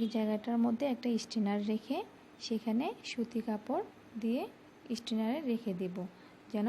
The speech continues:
ছানাটা তৈরি হওয়ার সাথে সাথে আমরা স্ট্রেনারে ঢেলে দিতে পারি। আমি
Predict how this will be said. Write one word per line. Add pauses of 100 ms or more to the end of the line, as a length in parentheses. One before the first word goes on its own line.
ছানাটা
তৈরি
হওয়ার
সাথে
সাথে (300)
আমরা (640)
স্ট্রেনারে
ঢেলে
দিতে
পারি। (2000)
আমি